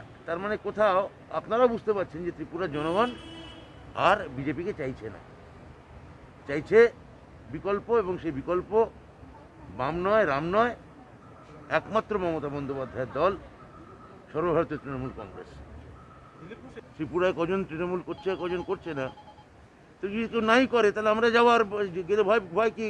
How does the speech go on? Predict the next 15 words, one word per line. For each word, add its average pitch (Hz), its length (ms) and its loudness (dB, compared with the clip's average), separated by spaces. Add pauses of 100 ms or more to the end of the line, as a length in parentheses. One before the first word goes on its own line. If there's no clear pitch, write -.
কি 190 60 -2 (100)
আছে? - 140 -8 (1500)
ওরা 180 160 2
তো 220 120 2
বলছেন 233 300 2
আমরা 240 200 4
টুরিস্ট, 247 380 2 (1700)
তো 220 140 -8
তাই, 240 200 4
তাই 233 120 2
নিয়ে 233 140 -2
তো 185 100 -6
ভয় 247 160 6
পাচ্ছেন - 320 0
কেন? 107 140 -4